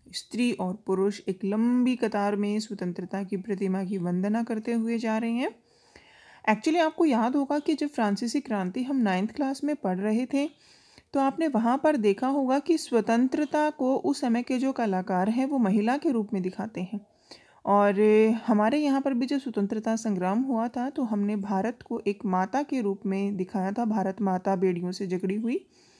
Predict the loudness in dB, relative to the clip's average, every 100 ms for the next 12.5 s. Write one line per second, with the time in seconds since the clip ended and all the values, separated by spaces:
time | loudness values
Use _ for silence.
0 | -20 -20 -20 -6 4 4 4 2 0 0
1 | 0 0 0 0 -2 -4 -2 -4 -2 -6
2 | -4 -6 -4 -6 -4 -4 -6 -10 _ _
3 | -20 _ -2 0 2 2 4 2 2 2
4 | 4 4 2 -8 _ _ -12 -12 -12 -16
5 | _ _ _ -20 -20 _ -10 -2 0 2
6 | 0 -2 0 0 2 0 0 0 0 -2
7 | -2 0 0 0 0 -2 -2 -2 0 0
8 | 0 0 2 0 -2 -4 -2 0 2 0
9 | -2 -2 -2 0 0 -2 -4 _ _ -20
10 | -20 -20 -6 0 4 4 4 2 2 2
11 | 2 2 0 0 0 -2 0 2 2 0
12 | -2 0 4 4